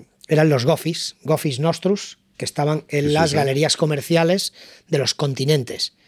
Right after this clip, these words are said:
Speaker 1: Era un restaurante autoservicio, eh, similar a Flunch, que, que está en Francia, este tipo de, de autoservicios donde tú pasas, coges la comida, pagas en caja y te, y te sientas, te vas con, con tu bandeja, con todo, ¿no?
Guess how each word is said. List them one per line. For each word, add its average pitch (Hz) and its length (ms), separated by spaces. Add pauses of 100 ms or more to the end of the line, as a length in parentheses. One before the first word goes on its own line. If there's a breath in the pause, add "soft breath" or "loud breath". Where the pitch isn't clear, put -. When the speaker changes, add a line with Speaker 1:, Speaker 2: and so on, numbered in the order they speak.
(280 soft breath)
Speaker 1:
Era 143 260
un 170 140
restaurante 175 520
autoservicio, 175 800 (600 loud breath)
eh, 143 440
similar 147 540
a 156 240
Flunch, 214 680 (220)
que, 139 240
que 123 80
está 139 180
en 131 100
Francia, 185 540
este 170 140
tipo 160 240
de, 160 240 (300 loud breath)
de 170 80
autoservicios 165 580
donde 143 240
tú 156 240 (840 loud breath)
pasas, 180 400
coges 120 340
la 113 280
comida, 156 420
pagas - 420
en 143 120
caja 202 340
y 147 60
te, 101 300
y 120 80
te 113 100
sientas, 113 300
te - 80
vas 113 120
con, 110 260
con 117 140
tu 123 100
bandeja, 135 440
con 107 160
todo, 98 240
¿no? 202 180